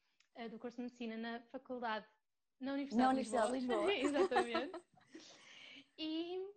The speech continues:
Speaker 1: como é que surge a meditação na tua vida?
Speaker 2: A meditação surgiu de forma completamente aleatória. Completamente aleatória. Ahm, a minha prima e eu andávamos a passar assim por uma fase um bocadinho complicada, depressão e tudo.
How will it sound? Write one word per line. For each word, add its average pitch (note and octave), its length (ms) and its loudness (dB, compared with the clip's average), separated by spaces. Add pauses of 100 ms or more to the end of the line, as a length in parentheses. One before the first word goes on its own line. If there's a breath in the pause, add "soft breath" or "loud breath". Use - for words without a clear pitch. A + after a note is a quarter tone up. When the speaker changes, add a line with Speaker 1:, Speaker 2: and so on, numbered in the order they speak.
(340)
Speaker 1:
como F#4 200 -4
é G4+ 100 0
que G4 100 -14
surge - 720 -6 (320)
a C4+ 60 -2
meditação C#4 520 -2
na B3+ 120 -2
tua B3 240 -4
vida? G3 480 -10 (1300 soft breath)
Speaker 2:
A D#4 60 -2
meditação D#4 440 -4
surgiu D#4+ 260 -6
de B3+ 80 -14
forma E4 280 -2
completamente D#4+ 840 -6
aleatória. G#3+ 680 -8 (580)
Completamente C#4 500 -4
aleatória. A3+ 600 -6 (460 loud breath)
Ahm, A#3 580 -2
a B3 80 -4
minha C4 180 0
prima B3 380 -2
e A#3+ 180 -4
eu B3 140 0
andávamos A#3+ 300 -2
a A#3+ 40 -8
passar A#3+ 260 -8
assim A#3+ 200 -8
por A#3 120 -12
uma A#3 140 -6
fase A3+ 240 -8
um A#3+ 40 -6
bocadinho A#3 260 -8
complicada, B3+ 600 -8
depressão B3+ 640 -6
e G#3+ 60 -10
tudo. C#4 300 -10